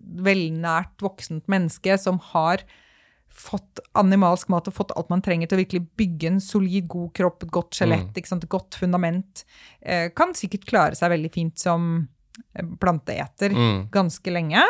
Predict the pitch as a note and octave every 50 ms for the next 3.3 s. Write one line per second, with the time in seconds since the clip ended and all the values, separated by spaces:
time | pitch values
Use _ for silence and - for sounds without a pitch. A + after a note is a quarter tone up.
0 | B4+ - _ _ _ _ _ _ - - G3+ G#3 G3+ G#3 G3+ G3+ G3 G3+ G3+ G3
1 | G3 F#3+ - - G3+ G#3 G#3 - - F#3+ F3 F3+ F#3+ F#3+ D#3+ E3 - - E3+ D#3+
2 | D#3 D#3 F3+ - - - - - - E3+ E3+ E3+ F3 F3 E3+ - _ _ _ _
3 | _ _ _ - F#3+ -